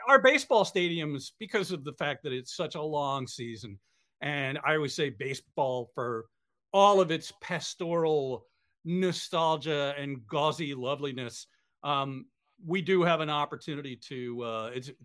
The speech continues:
to be introspective about the game. Maybe because it goes at a certain pace as well. But taking in a ballpark properly,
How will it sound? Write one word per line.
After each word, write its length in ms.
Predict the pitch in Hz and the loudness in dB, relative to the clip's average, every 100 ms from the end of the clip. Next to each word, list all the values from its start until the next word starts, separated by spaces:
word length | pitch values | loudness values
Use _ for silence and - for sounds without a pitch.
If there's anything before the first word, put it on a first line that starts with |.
| - | -12
to 160 | 123 | -10
be 280 | 117 143 127 170 | -8 -6 -2 0
introspective 760 | 170 170 - - 151 - 123 | 0 -2 -6 -6 -6 -6 -8
about 280 | 127 127 127 | -4 -4 -4
the 80 | 113 | -8
game. 240 | 110 98 - _ _ _ - | -10 -12 -16 _ _ _ 4
Maybe 220 | 190 208 | 6 6
because 340 | 190 214 185 | 4 4 4
it 140 | 180 - | 2 2
goes 240 | 190 165 | 2 2
at 60 | 156 | -4
a 60 | |
certain 380 | 147 180 180 143 - | -4 -6 -6 -10 -8
pace 320 | 175 151 - | -8 -8 -10
as 160 | 131 127 | -16 -6
well. 320 | 147 123 117 _ _ _ - | -4 -4 -8 _ _ _ -2
But 180 | 170 | 0
taking 460 | - 214 226 233 202 | 2 2 2 2 0
in 260 | 190 196 196 | 2 0 -2
a 80 | 147 123 | -4 2
ballpark 520 | 170 185 185 147 117 | 4 4 2 -2 0
properly, 600 | 143 120 113 113 110 | -2 -2 -4 -8 -8